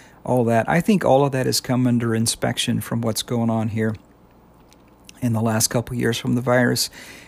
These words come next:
And that's why you're not seeing people rushing back to the employment,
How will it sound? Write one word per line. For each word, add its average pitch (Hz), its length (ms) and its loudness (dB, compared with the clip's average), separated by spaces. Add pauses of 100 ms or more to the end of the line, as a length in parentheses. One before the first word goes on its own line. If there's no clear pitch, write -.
(120)
And 135 120 2
that's 135 240 2
why 139 140 4
you're 131 160 4
not 123 220 4
seeing 123 560 4 (1200)
people 127 240 2
rushing 131 340 6
back - 240 2
to 135 80 -6
the 127 140 0
employment, 131 500 4